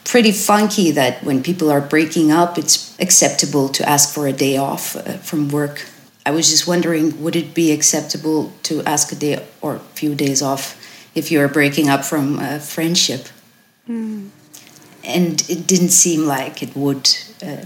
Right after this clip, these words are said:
Speaker 1: be that acceptable. And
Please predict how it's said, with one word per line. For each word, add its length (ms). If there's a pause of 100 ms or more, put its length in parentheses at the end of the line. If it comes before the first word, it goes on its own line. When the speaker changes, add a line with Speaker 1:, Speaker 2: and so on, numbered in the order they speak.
Speaker 1:
be 180
that 460 (1500)
acceptable. 1300
And 540